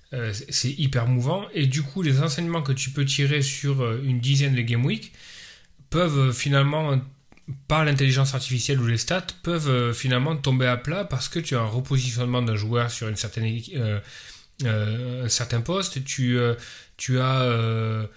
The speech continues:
euh, un mec qui se blesse comme l'année dernière, Van Dijk, tu vois, qui se, qui se fait, euh, qui se fait hyper mal. Euh, et ça change toute la dynamique, euh, et les stats défensives de, de Liverpool.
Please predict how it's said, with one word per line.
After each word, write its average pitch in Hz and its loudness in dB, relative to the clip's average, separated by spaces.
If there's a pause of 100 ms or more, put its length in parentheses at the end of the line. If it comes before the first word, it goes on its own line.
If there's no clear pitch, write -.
(360)
euh, 113 -4
un 135 0
mec 139 2
qui - -4
se - -2
blesse 131 2
comme 117 -2
l'année 113 2
dernière, 120 2
Van 113 2
Dijk, 127 0
tu - -6
vois, 117 0
qui 113 -8
se, - -6
qui 101 -6
se - -2
fait, 117 -2
euh, 104 0
qui - -8
se - -4
fait 131 -6
hyper 135 0
mal. 131 2 (600)
Euh, 104 -2
et 123 -4
ça - -2
change 117 -4
toute 139 -4
la 131 2
dynamique, 123 0
euh, 110 0
et 127 0
les 110 2
stats 117 -2
défensives 113 -2
de, 107 0
de 104 -2
Liverpool. 110 0